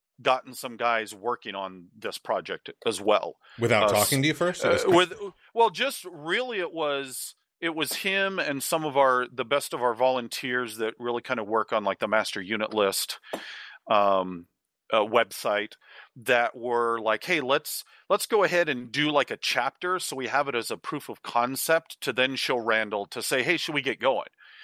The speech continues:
Speaker 1: And so then it was one of those great moments where I'm like, "Hey, I think this would be a really awesome thing to do." And Ray's like,
Speaker 2: That's
Speaker 1: "Here's a
Speaker 2: great.
Speaker 1: cha-, here's a chapter. What do you think about it?" <laughs>
Speaker 2: Yeah.
Speaker 1: Uh,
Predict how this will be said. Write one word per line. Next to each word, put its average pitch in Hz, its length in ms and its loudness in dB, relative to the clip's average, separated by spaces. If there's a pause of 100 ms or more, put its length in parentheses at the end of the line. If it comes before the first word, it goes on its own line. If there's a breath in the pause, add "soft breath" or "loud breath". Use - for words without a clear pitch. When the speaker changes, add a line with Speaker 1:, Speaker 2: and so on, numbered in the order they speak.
(280 loud breath)
Speaker 1:
And 135 140 0
so 147 200 2
then 139 200 0
it 135 80 -4
was 131 120 -10
one 143 120 0
of 139 40 -2
those 127 200 -2
great 127 240 0
moments 160 340 -2
where 123 100 2
I'm 110 80 2
like, 113 200 0
"Hey, 269 200 -2
I 120 100 -2
think 120 260 -6
this 117 160 -2
would 107 100 -8
be 120 120 0
a 120 40 0
really 123 240 2
awesome 127 320 0
thing 143 200 -8
to 127 60 -6
do." 190 200 -2
And 110 120 -6
Ray's 107 220 0
like, 110 340 0
Speaker 2:
That's 87 160 0
Speaker 1:
"Here's 180 160 2
a 92 40 4
Speaker 2:
great. 82 120 6
Speaker 1:
cha-, - 200 2 (280 loud breath)
here's 190 200 -2
a 180 40 -8
chapter. 214 480 0
What 127 100 -6
do 147 60 -6
you 147 60 -8
think 269 200 -14
about 104 220 -2
it?" - 720 -2
<laughs> - 0 - (400 loud breath)
Speaker 2:
Yeah. 95 260 6
Speaker 1:
Uh, 120 440 2